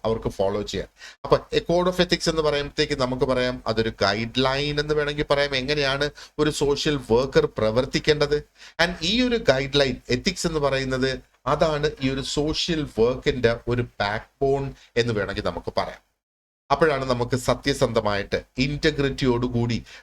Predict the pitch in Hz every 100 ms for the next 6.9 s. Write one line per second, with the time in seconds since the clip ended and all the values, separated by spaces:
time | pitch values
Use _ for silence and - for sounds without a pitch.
0 | 123 147 - - 175 160 160 143 135 127
1 | 123 120 117 _ 127 147 - - 170 208
2 | 226 220 185 175 156 143 127 123 120 120
3 | 120 110 113 107 - 123 123 107 104 110
4 | - - 107 101 107 107 104 98 98 95
5 | 92 - 226 - _ - - 107 95 92
6 | - 90 - _ _ _ - 185